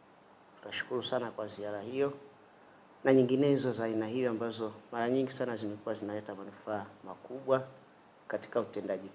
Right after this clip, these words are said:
kazi na hatimaye kufikia ufanisi unaotarajiwa ndani ya Jeshi la Magereza. Tunayo mashirikiano ya muda mrefu na chuo hicho, na kwa upande wa Jeshi la Magereza tumekuwa tukipata fursa ya kupeleka maofisa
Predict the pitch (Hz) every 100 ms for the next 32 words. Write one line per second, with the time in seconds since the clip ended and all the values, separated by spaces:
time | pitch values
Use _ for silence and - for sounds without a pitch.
0 | - 135 143 139 143 143 - - 113 -
1 | 110 113 117 - - 101 - 101 107 104
2 | 104 101 87 87 104 104 95 98 92 87
3 | 92 - 90 78 78 85 85 - - -
4 | - - - - - - - - - -
5 | 143 165 147 - 135 131 - 139 135 131
6 | 131 - 120 117 117 104 113 143 - 110
7 | 98 - 95 131 - - 131 - - -
8 | - - - - - 110 113 110 139 135
9 | 131 143 - 131 120 120 120 135 131 127
10 | 123 - - - - - - - - -
11 | 120 120 139 135 - 131 127 120 - 156
12 | 156 156 147 139 - 113 110 113 117 113
13 | 117 110 - - - 98 95 - 151 -
14 | 151 143